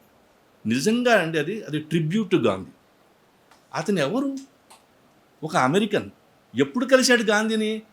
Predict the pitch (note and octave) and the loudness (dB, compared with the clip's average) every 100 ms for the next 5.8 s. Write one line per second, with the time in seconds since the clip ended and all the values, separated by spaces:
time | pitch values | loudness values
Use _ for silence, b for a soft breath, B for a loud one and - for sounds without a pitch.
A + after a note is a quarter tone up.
0 | _ - D3+ G3+ B3 B3+ A3+ A3+ A#3+ A#3 | _ -6 0 2 2 2 0 -2 0 0
1 | B3 A3+ A#3+ B3 B3+ B3 A#3 A3 G#3 D#3 | 2 0 0 2 2 2 0 0 0 -2
2 | F2+ - _ _ _ _ _ - - - | -4 -12 _ _ _ _ _ -20 -20 -20
3 | - G#3 C4+ B3 A3 B3+ F#3+ - - _ | -6 0 2 4 6 8 8 4 -6 _
4 | _ _ D#3+ D#3+ A#3 B3 G#3+ A#3+ A3+ F#3 | _ _ 2 6 8 8 10 10 10 6
5 | D#3+ G3+ G3 F#3 G#3+ G#3+ G3+ D#3+ | 6 6 4 2 2 4 4 2